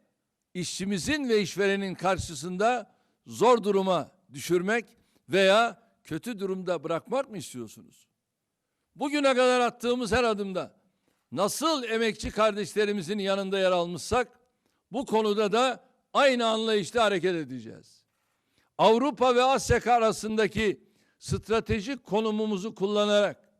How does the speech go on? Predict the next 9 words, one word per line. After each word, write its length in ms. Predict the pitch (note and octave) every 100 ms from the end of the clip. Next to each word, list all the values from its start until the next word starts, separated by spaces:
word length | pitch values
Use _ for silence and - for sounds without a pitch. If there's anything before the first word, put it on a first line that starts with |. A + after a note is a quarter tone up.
| _ _ _ _ _ D#3
ülkemizi 800 | G#3+ G#3+ A#3 A#3 E3+ B3+ A3+ - _ _ _ _
küresel 680 | - F3 A3 - C#4+ D4 C4
düzeyde 560 | A3 E3 A3+ A3 A3+ G3
bir 120 | A3
üretim 500 | A3+ G#3+ A3 A3 A#3
üssü 220 | G3+ -
haline 400 | G#3 G3 G3+ G3
dönüştürmek 580 | F#3+ F#3 - F3+ E3+ C3
istiyoruz. 540 | - B2 G2 _ _